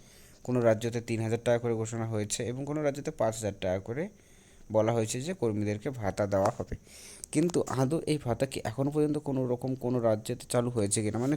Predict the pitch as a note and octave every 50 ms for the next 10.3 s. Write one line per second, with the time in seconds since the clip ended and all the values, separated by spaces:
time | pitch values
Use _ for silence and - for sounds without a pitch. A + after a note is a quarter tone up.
0 | D3 - C#3+ C3 C3 - - A2 - A2+ - - F#2+ G2 - - G#2 G#2 G2+ F#2
1 | F#2 G#2+ A#2+ B2+ C#3 B2 - - - - - C3 C#3 C#3 C#3 C3+ C#3+ C#3+ C#3+ D3
2 | C#3 C#3 B2+ B2+ B2 D3+ D3 B2 A2+ A#2+ C#3 C3+ C3 - - - - - - -
3 | - - - - - - - - - B2+ A#2+ - A#2 A#2 - C#3+ C#3 - C3+ B2
4 | - A2+ A2+ - C3 A#2+ A#2+ A#2 A2+ C3+ C3 - C3+ C3 B2+ C3 C3 C#3+ - -
5 | C3+ C3+ C3 A2+ A2 G#2+ G#2+ - C#3 B2+ - D#3 C3+ A#2+ - A#2 A2+ A2 - G#2+
6 | G#2 A2+ C3 C3 C3 A#2 A#2+ C#3 C#3 - - - F3+ A#3 - - - - - -
7 | - - - - - - - - A2+ A2+ A2+ A2 A#2+ C#3+ C3 C#3 C#3 C3+ B2 B2
8 | - - - C3+ C#3+ C#3 C3 C#3+ B2+ B2 A#2+ A#2 C3 C3+ B2+ B2+ C3 B2+ B2 B2
9 | B2 - A2+ G#2 A2 G#2 - B2 B2 A#2+ - A#2 A2 A2+ A2+ - - - - -
10 | A#2+ - B2 A#2 G#2